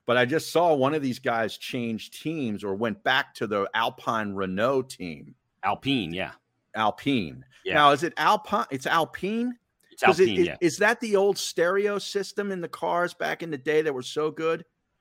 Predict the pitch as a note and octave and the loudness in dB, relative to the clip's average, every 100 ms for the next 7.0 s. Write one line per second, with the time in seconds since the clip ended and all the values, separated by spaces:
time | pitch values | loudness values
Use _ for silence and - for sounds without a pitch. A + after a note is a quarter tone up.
0 | - D#3+ F3+ E3 D3+ C#3 - _ _ - | -8 -4 0 0 -2 -6 -12 _ _ -2
1 | D3 - F#2+ A#3+ C3 B2+ C3 B2 A#2+ D#3 | -2 2 2 2 2 0 4 4 4 4
2 | F3+ - - D#2+ C#2+ C#2 - - _ _ | 4 4 0 -2 -6 -12 -18 -20 _ _
3 | A2 A2+ D2 - - F#2 - C#3+ C#3+ D3 | -2 0 0 -6 -2 0 4 4 4 2
4 | C3+ F2 C2+ - _ _ D#3 D#3 F#3+ A3+ | 2 0 -4 -12 _ _ 6 6 4 0
5 | A3 F#3+ D#3 C3 C3+ - - - G3 G#3 | 0 -2 -2 -4 -4 -4 -6 -2 -2 -2
6 | - G#2+ - G#2+ - D#3+ G3 A#2 C#2+ | -6 -12 -10 -10 -6 -4 -4 -6 -10